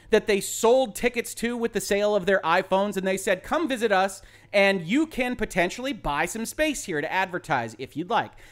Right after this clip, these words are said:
And Apple says, "We will even sell space on search." Now, don't get me wrong.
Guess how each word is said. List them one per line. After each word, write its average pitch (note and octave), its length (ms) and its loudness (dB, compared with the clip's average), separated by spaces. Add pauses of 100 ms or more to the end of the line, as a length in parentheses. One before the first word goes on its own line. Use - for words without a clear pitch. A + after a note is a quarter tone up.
(100)
And C#3 100 -2
Apple D#3+ 220 -4
says, F3+ 240 0
"We F3 180 -2
will B3+ 180 -2
even A3+ 220 -4
sell G#3+ 320 0
space F3+ 460 -6
on E3 180 -4
search." - 500 -8 (480)
Now, C#3+ 100 -2
don't E3 200 2
get G#3 140 4
me A3+ 80 -4
wrong. D3 260 0